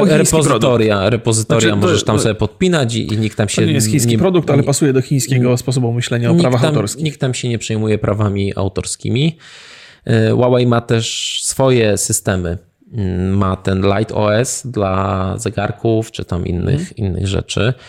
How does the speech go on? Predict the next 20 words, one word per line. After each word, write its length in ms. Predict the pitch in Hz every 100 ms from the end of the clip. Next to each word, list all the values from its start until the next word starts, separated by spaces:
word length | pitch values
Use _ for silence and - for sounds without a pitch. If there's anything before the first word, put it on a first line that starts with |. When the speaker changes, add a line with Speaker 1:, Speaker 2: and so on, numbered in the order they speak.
| - - -
Speaker 1:
E, 400 | - 104 101 101
ma 200 | 101 107
też 220 | 110 107 -
swój 300 | - 127 117
system, 420 | - 104 - 101
który 320 | - 107 104
podobnież 640 | 110 104 101 104 104 104
nie 280 | 117 113 113
jest 340 | 107 98 - -
na 260 | 98 95
Androidzie, 680 | 98 98 104 98 92 - 98
to 120 | 95
się 140 | - 98
nazywa 600 | 95 104 101 110 92 92
Hongmeng 1000 | - 107 107 113 107 101 117 143 - _ _ _ _ -
O 100 | 104
S. 460 | 101 127 - - _ _ _ _ - - - - -
E, 80 | - - 113 107 107 107
i 440 | - - 131 - _ -
no, 300 | 143 120